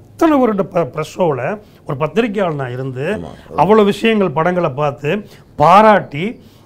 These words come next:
Speaker 1: என் நல்ல
Speaker 2: preview, preview நிறைய பார்த்திருப்போம்.
Speaker 1: ஆ, நிறைய பார்த்து, நல்லவங்களை பாராட்டி, இவ்வளவு விமர்சனம் பண்ண என், நான் நடிச்ச முதல் படத்துக்கு பிரஸ் ஷோவே போடல. அது மிகப்பெரிய வேதனை. So, நான் யாருக்கிட்டையும் என்னை பத்தி எழுதுங்க, நம்ம, நம்ம சக பத்திரிகையாளர்கிட்ட வந்து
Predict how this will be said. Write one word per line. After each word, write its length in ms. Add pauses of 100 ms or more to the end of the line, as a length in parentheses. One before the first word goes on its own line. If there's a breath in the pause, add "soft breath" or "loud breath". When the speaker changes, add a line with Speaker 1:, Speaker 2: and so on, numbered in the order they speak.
(120 soft breath)
Speaker 1:
என் 120
நல்ல 240
Speaker 2:
preview, 40
preview 420
நிறைய 300
பார்த்திருப்போம். 400
Speaker 1:
ஆ, 40
நிறைய 380
பார்த்து, 400
நல்லவங்களை 280
பாராட்டி, 720
இவ்வளவு 320
விமர்சனம் 280
பண்ண 160
என், 220
நான் 180
நடிச்ச 240
முதல் 220
படத்துக்கு 480 (320 loud breath)
பிரஸ் 320
ஷோவே 260
போடல. 380 (340 soft breath)
அது 140
மிகப்பெரிய 580
வேதனை. 380 (240 soft breath)
So, 180
நான் 40
யாருக்கிட்டையும் 600
என்னை 160
பத்தி 200
எழுதுங்க, 520
நம்ம, 240
நம்ம 240
சக 240
பத்திரிகையாளர்கிட்ட 600
வந்து 260